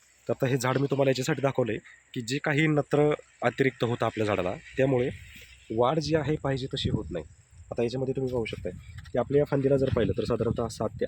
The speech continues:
आठ पाते तयार आहेत आणि अंतर म्हणजे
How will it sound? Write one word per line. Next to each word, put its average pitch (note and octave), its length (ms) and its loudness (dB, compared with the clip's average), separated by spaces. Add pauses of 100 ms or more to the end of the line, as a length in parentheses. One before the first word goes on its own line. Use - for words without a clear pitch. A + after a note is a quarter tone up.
आठ A2 200 -4
पाते A#2 240 -2 (500)
तयार A#2+ 200 4
आहेत F2+ 260 -2
आणि B2 160 -2 (560)
अंतर A#2+ 300 2
म्हणजे D3 200 0